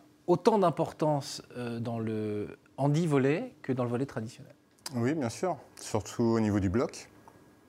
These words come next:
Speaker 2: Vu mon envergure, euh, bah, ça gêne forcément, euh, l'attaque, euh, d'en face.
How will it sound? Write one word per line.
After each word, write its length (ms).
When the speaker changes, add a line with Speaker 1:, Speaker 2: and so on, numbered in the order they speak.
Speaker 2:
Vu 300
mon 300
envergure, 640
euh, 140
bah, 180
ça 360
gêne 220
forcément, 680
euh, 120
l'attaque, 520
euh, 120
d'en 120
face. 560